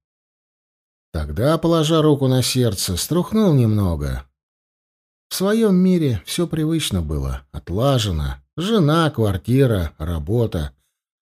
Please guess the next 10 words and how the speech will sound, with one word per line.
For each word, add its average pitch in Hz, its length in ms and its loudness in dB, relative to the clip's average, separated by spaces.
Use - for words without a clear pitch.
А 73 120 -4
здесь 69 380 -6
сызнова 165 600 0
начинать, 143 680 -2
причем 151 500 2
без 160 140 4
всякой 190 500 2
надежды 151 640 2
на 139 120 4
возвращение, 117 1160 0